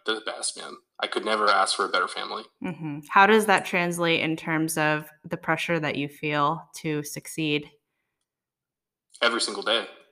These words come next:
Speaker 1: I mean, it is my biggest fear. I, I can't, um, there's, there's six universal human emotions.
Speaker 2: Mm-hmm.
Speaker 1: And, um, one of them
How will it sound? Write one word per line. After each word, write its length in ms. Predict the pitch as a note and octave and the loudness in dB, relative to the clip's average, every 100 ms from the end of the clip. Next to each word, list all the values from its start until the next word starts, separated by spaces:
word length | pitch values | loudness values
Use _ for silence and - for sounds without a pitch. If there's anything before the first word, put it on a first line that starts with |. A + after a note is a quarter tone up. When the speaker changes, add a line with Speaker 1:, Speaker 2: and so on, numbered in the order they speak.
| _ - | _ -2
Speaker 1:
I 80 | G#2+ | -2
mean, 220 | F#3+ G3 | -2 -6
it 140 | G#3+ | -6
is 160 | G#2+ - | -4 0
my 120 | G#2 | 0
biggest 400 | G2+ G2+ F3+ - | 2 -2 -2 -2
fear. 240 | A2 G2+ - - _ _ _ - | -2 -2 -4 -12 _ _ _ 4
I, 380 | G#2+ G#2+ A#2+ - - | 4 4 -2 -10 -2
I 120 | G2+ | -2
can't, 400 | - A2 G2+ F#2 - _ _ - - _ - | 0 -2 -2 -4 -10 _ _ -20 -20 _ 2
um, 340 | G2 F#2 - - _ _ _ _ _ _ _ _ _ _ - | 4 4 0 -14 _ _ _ _ _ _ _ _ _ _ 0
there's, 300 | C3 - - | 2 2 0
there's 260 | C3 - | 2 2
six 340 | D3+ D3+ - - | 2 0 -2 -2
universal 540 | B2 A2+ G#2+ - A2 | 2 6 6 6 2
human 260 | - G2+ F#2+ | -2 -6 -4
emotions. 680 | F#2 F#2 - E2+ - - - - - | -2 -2 -4 -4 -6 -6 -10 -16 -6
Speaker 2:
Mm-hmm. 240 | F#3 E3 | -2 0
Speaker 1:
And, 360 | A2+ G2 G2 F#2 - - | 2 0 -2 -10 -12 2
um, 360 | G#2 G2 F2+ - - _ _ _ _ _ _ _ _ _ - - - _ _ A2 | 6 6 4 -2 -18 _ _ _ _ _ _ _ _ _ -20 -20 -20 _ _ 4
one 180 | B2+ | 8
of 120 | C#3 A#2+ | 8 6
them 360 | A#2+ A2+ G#2+ | 2 2 -2